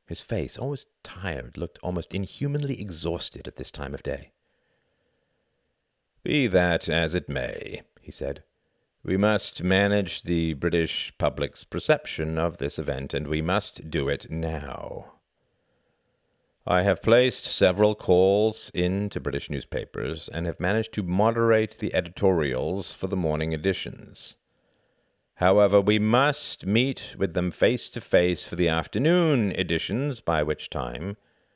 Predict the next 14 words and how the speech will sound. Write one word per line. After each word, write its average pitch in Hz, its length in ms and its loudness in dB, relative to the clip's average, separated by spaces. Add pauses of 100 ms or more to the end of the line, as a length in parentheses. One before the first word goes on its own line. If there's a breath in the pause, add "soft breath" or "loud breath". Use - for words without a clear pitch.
(320)
they 90 200 6
shall 90 360 4
have 87 200 2
had 117 280 0
the - 120 2
opportunity 90 760 0
to 87 180 -4
compose 90 760 -2 (160)
themselves." 76 1700 -8 (2250)
Cuthbert - 360 -4
seemed 78 260 -6
to - 180 -12
run 76 180 -2
quite 165 240 -2